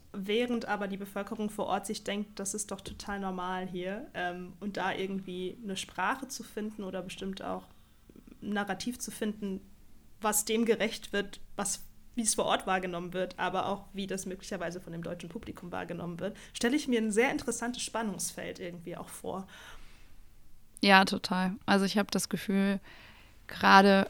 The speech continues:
Speaker 2: wenn man sich viele Gedanken irgendwie über seine Arbeit macht, dann endet man ganz oft in so einer Situation, wo man ganz, ganz viel abwägt, ganz, ganz viel überlegt, anstatt einfach zu machen.
Speaker 1: <laughs>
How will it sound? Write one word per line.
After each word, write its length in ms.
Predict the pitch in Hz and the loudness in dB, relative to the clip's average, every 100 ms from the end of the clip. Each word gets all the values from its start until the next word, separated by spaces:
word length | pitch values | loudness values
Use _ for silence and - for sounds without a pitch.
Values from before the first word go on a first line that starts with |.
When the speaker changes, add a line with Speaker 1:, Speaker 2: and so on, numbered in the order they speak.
| - | 2
Speaker 2:
wenn 140 | 190 190 | 4 6
man 120 | 190 | 4
sich 140 | 180 | 2
viele 160 | 190 185 | 0 2
Gedanken 400 | 165 185 202 185 | 6 8 8 8
irgendwie 260 | 196 196 | 8 6
über 180 | 185 185 | 6 2
seine 220 | 180 180 180 | 4 4 6
Arbeit 300 | 190 196 190 | 6 6 4
macht, 300 | 190 190 - | 2 2 2
dann 260 | 180 180 - | 4 4 6
endet 340 | 190 185 190 | 6 6 6
man 180 | 196 196 | 6 6
ganz 280 | 196 185 - | 8 6 6
oft 340 | 190 160 - - | 2 2 -2 -2
in 60 | |
so 140 | - 185 | 2 8
einer 160 | 196 | 8
Situation, 760 | 180 175 - 180 - 180 180 180 | 8 4 4 4 4 6 8 8
wo 100 | 165 | 8
man 300 | 170 170 190 - | 8 6 2 6
ganz, 380 | 190 196 190 | 10 10 8
ganz 240 | - 170 - | 4 4 4
viel 180 | 190 185 | 2 6
abwägt, 640 | 190 165 - 185 180 - - - - - | 4 4 4 4 4 -2 -4 -4 -4 4
ganz, 280 | 190 190 - | 8 8 6
ganz 220 | 180 - | 4 6
viel 160 | 190 | 2
überlegt, 760 | 175 175 170 175 185 185 180 - | 4 2 6 8 8 8 4 0
anstatt 420 | 170 - - - | 0 0 -2 0
einfach 300 | 185 175 180 - | -2 0 -4 -2
zu 120 | 180 | 0
machen. 460 | 175 185 311 185 | 2 6 8 8
Speaker 1:
<laughs> 40 | 302 | 6